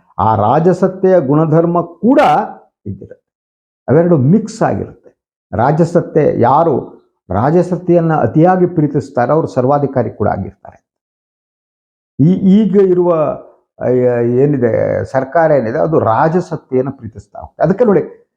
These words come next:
ಆ ಬಿ ಜೆ ಪಿಯ ಒಳಗಡೆ ಬಹುತೇಕ ಹಳೆಯ ಮಹಾರಾಜರುಗಳೆಲ್ಲ ಬಿ ಜೆ ಪಿ ಸೇರ್ಕೊಂಡಿರ್ತಾರೆ. ಯಾಕಂದ್ರೆ ಅವ್ರ ಹಿತಾಸಕ್ತಿ ಕ-, ಕಾಪಾಡ್ತಾರೆ. They are representing that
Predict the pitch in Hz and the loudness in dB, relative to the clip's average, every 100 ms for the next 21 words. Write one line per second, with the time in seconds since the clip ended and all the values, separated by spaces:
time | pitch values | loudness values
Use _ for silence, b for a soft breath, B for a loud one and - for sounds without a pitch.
0 | _ _ - 127 120 185 214 214 202 151 | _ _ -4 -2 0 2 2 2 2 2
1 | 143 185 190 127 - - _ 110 147 180 | 2 0 0 -2 -4 -10 _ -2 0 2
2 | 208 214 202 175 127 170 160 135 151 170 | 2 2 2 0 0 0 0 0 2 2
3 | 170 175 175 170 190 202 233 247 180 180 | 2 2 2 2 2 0 0 -2 0 -2
4 | 180 180 143 - - _ - _ _ _ | -2 -6 -10 -16 -20 _ -20 _ _ _
5 | _ _ _ 175 214 185 180 156 185 180 | _ _ _ 0 2 4 2 0 -2 -4
6 | 180 - 110 - - - - - - - | -6 -8 -10 -10 -16 -12 -12 -12 -8 -4
7 | 160 151 214 180 185 220 208 190 190 160 | 0 2 2 2 2 2 0 0 -2 -4
8 | 127 104 - - | -8 -6 -8 -10